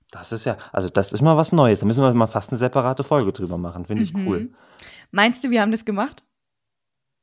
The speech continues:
Speaker 1: Mm, wenn du schon drüber sprichst, würde ich's doch jetzt mal erwarten. Aber so wie du gerade guckst, eher nein. <laughs> Ihr habt's vergessen, oder?
Speaker 2: Man kann sowas natürlich auch vergessen, wenn man es nicht seinen Trauzeugen oder sonst jemanden sagt.
Speaker 1: So, so,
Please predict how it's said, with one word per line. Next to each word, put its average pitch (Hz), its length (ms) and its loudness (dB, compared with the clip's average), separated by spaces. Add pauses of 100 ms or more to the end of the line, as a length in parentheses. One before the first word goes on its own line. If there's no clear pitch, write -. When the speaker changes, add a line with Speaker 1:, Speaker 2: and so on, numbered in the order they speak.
(380)
Speaker 1:
Mm, 180 1000 -4
wenn 120 140 4
du 117 80 2
schon 117 160 2
drüber 101 260 2
sprichst, - 580 -4 (520)
würde 107 360 2
ich's - 80 -4
doch 117 140 2
jetzt 110 160 0
mal 95 180 6
erwarten. 92 440 2
Aber 120 140 0
so 113 180 2
wie 117 80 0
du 104 120 -4
gerade 110 260 2
guckst, - 380 -2
eher 151 200 4
nein. 127 400 4 (100)
<laughs> - 120 -4
Ihr 127 60 6
habt's - 120 -4
vergessen, - 480 0
oder? 156 300 2 (1000)
Speaker 2:
Man 226 240 0
kann 320 280 0
sowas 294 320 2
natürlich 233 480 -2
auch 240 100 4
vergessen, 220 540 0
wenn 233 140 0
man 233 160 0
es 240 180 -4
nicht 240 320 -2
seinen 359 260 -4
Trauzeugen 254 640 -2
oder 269 220 2
sonst 254 340 -2
jemanden 180 380 0
sagt. 190 300 2
Speaker 1:
So, 180 200 2
so, 131 640 6